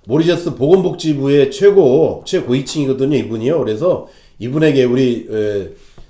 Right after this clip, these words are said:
디엔디 뿐만 아니라 또 숙취해소제 깨온도 이렇게 열심히 홍보도 하고 그랬습니다. 다음으로는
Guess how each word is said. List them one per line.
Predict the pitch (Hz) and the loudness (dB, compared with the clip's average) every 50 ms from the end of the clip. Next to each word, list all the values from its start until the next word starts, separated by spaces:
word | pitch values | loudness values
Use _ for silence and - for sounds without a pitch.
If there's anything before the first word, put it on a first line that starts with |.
| _ - | _ -4
디엔디 | 135 139 156 160 160 160 | -2 -2 0 0 -2 -4
뿐만 | 175 180 175 165 147 | -2 2 2 4 4
아니라 | - - 107 110 147 147 127 - | 2 0 0 -2 -2 -2 -4 -6
또 | - 127 | -8 -10
숙취해소제 | 123 - 180 151 - 185 175 147 135 131 143 117 95 - - - | -10 -10 -12 -6 -2 -2 -2 -2 -2 -2 -2 -2 -2 -6 -8 -2
깨온도 | 220 254 262 254 233 185 - 123 98 92 117 165 202 196 - - - - - | 6 8 10 10 10 8 6 0 -2 -2 -4 -4 -6 -8 -12 -20 -20 -12 -6
이렇게 | 123 127 123 117 110 | -6 -6 -4 -2 -2
열심히 | 123 131 127 - 147 131 143 151 143 104 - - - - - | -2 -2 -2 -2 -2 0 2 2 0 0 -4 -8 -16 -10 -6
홍보도 | 165 165 156 151 135 131 | -6 -2 0 2 4 4
하고 | 123 107 - | 2 2 2
그랬습니다. | 113 113 113 - 117 104 98 87 82 80 - - - - - - - - - - - - - - - - - | -4 -6 -6 -6 -8 -8 -8 -8 -10 -12 -14 -18 -18 -18 -20 -20 -20 -20 -20 -20 -20 -20 -20 -20 -20 -20 -12
다음으로는 | - 98 113 143 185 202 190 185 147 143 170 175 131 95 - | -4 0 0 2 4 4 4 4 4 4 2 2 0 -2 -6